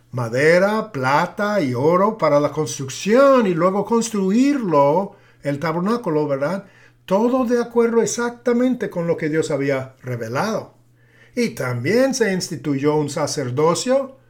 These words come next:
con todo tipo de reglamentos, vestimentas y rituales especiales, un sistema de, de sacrificios, de holocaustos.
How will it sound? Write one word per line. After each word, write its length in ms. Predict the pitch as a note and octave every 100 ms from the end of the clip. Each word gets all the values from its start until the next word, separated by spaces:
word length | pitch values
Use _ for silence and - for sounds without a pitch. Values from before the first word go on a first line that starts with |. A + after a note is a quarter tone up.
| _ _ _
con 280 | D3 C#3+ B2+
todo 340 | E3 E3 D#3+
tipo 300 | F#3 F3 E3+
de 160 | C#3+ C3+
reglamentos, 1200 | C3+ C3+ C#3 B2 B2 D#3+ G#3 - A#3 A#3 A3+ -
vestimentas 1040 | C#3 C3 - C3+ F3 A3+ A#3 A3+ A3+ F#3
y 140 | C#3
rituales 840 | B2+ C3+ C3+ C3+ D#3 F#3+ A3 B3 -
especiales, 640 | E3 - C#3+ D#3+ G#3 A3
un 80 | G3+
sistema 640 | G#3+ - - G#3 A3 C#4
de, 320 | G#3 C3+ B2 - _ -
de 120 | C3+
sacrificios, 840 | C3+ C3 C3+ B2 D3 F#3+ F#3+ A3 -
de 100 | C3+
holocaustos. 920 | B2+ A#2+ C#3 D#3 G3 - B3 B3